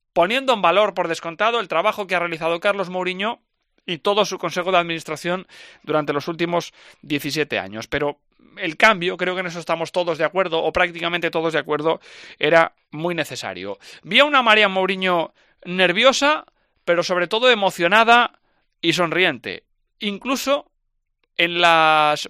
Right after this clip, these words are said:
primeras, o la primera intervención que hizo ante los medios de comunicación, me atrevería a decir, creo que no me equivoco, que le costaba incluso mantener las lágrimas y no ponerse a llorar.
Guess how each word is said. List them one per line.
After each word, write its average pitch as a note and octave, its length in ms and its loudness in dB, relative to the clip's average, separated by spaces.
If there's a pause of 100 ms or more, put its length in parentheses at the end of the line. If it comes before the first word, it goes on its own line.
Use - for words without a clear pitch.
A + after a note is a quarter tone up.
primeras, A#3 680 4
o D3 460 -2
la D3 200 0
primera G3 260 2
intervención G3+ 540 0
que F#3 100 2
hizo F#3+ 180 -2
ante F3 220 -2
los D#3+ 140 -4
medios F#3+ 240 -6
de F3+ 100 -6
comunicación, F3 640 -2 (720)
me D3+ 140 -2
atrevería D#3 360 0
a G#3+ 40 2
decir, G#3+ 220 -4
creo G3+ 200 0
que F#3+ 60 -6
no F#3+ 80 -8
me F#3 100 -6
equivoco, F#3 340 -6
que F3 120 -8
le E3 120 -4
costaba G3 440 -2
incluso F3+ 520 -6 (480)
mantener D#3+ 720 -2
las D#3 160 -2
lágrimas F#3+ 540 0 (340)
y C3+ 720 -6
no D3+ 140 -2
ponerse C#3+ 340 -4
a A#2+ 60 -8
llorar. F2 340 -8